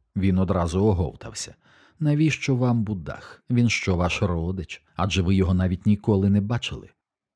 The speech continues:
«Слухайте, Ребо», — мовив оскаженіло Румата, «я з вами не жартую. Якщо з Будахом щось трапиться, ви здохнете, як пес.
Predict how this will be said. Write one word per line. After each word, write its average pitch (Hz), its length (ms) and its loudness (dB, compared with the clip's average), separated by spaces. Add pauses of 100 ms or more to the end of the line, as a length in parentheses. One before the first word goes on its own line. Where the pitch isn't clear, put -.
(880)
«Слухайте, 85 760 -4
Ребо», — 85 500 -6 (160)
мовив 80 340 -2
оскаженіло 87 680 -2
Румата, 87 460 -4 (160)
«я 82 340 -2
з 92 80 -2
вами 76 380 -4
не 80 200 -2
жартую. 87 680 -8 (180)
Якщо 95 520 0
з 87 80 0
Будахом 87 600 -2
щось - 380 -6
трапиться, 92 580 -4
ви 95 140 0
здохнете, 90 680 -2
як 87 280 -4
пес. - 440 -12